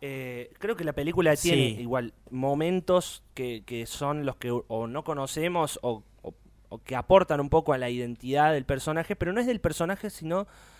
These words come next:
Speaker 1: de la relación que tiene con los que los rodean, más que todo, ¿no? Eh, no es un psicoanálisis de Rodrigo, sino es un psicoanálisis de la familia, del entorno de Rodrigo,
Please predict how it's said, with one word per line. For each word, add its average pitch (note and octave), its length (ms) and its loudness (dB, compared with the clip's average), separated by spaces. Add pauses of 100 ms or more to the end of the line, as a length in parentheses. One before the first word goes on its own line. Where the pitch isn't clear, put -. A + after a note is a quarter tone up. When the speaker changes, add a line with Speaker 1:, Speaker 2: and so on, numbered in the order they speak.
(160)
Speaker 1:
de D3 100 -2
la D3+ 120 2
relación D3+ 400 0
que G3+ 80 -4
tiene F#3+ 240 -6
con C#3 120 -6
los A#2+ 120 -8
que B2 100 -10
los A#2+ 160 -6
rodean, A#2+ 540 -2
más G#2+ 180 -10
que G#2+ 140 -12
todo, F#2+ 340 -8
¿no? C3+ 320 -4 (540)
Eh, A#2+ 520 -2 (440)
no F3 360 2
es - 360 0 (240)
un D#3+ 160 -4
psicoanálisis C#3 920 0
de D#3+ 160 4
Rodrigo, D#3 400 2
sino C#3 320 -4
es E3+ 160 -6
un C#3+ 80 -6
psicoanálisis C3+ 640 -4
de B2 120 0
la B2 120 -2
familia, C#3 520 -2
del A#2+ 120 -4
entorno B2 580 0
de A2 80 0
Rodrigo, A#2+ 500 0